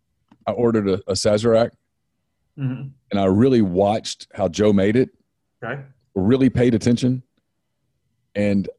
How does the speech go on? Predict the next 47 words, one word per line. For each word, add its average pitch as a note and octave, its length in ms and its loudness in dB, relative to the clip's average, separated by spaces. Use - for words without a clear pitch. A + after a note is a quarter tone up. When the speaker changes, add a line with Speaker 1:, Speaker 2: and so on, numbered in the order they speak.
Speaker 1:
I G2 80 -2
picked B2+ 320 -2
up C3 140 0
a A#2+ 40 -4
couple C3 240 -2
of A2+ 60 -4
things. C#3 400 -2
Speaker 2:
Okay. B2+ 180 -8
Speaker 1:
And G2+ 180 0
since D#3+ 340 0
then, G#2+ 440 2
I've G2+ 200 -8
kinda A2 240 0
gotten F#2+ 280 -2
into F#2+ 160 0
those. D#2+ 400 -4
And F#2+ 140 2
mine C3 180 4
aren't C3+ 180 4
as G#2+ 100 2
good A#2 160 2
as G2 120 -2
his, A2+ 460 2
don't A#2 160 0
get A#2 140 -2
me G2+ 80 -4
wrong. F#2+ 560 0
Speaker 2:
It's A3+ 160 0
a E4 60 0
hard D#3+ 380 -2
drink C3 280 -6
to G#2+ 60 -18
make. G2+ 360 -16
Speaker 1:
But A2+ 160 -2
mine A#2+ 260 2
are C3+ 100 2
better A#2+ 440 2
than D3+ 160 0
they C3+ 100 4
used C#3 280 4
to E3+ 60 2
be, F3+ 400 2
and G#2 160 0
they're G#2 100 0
actually C3 400 0
fairly D3 440 0
good. D#3+ 360 2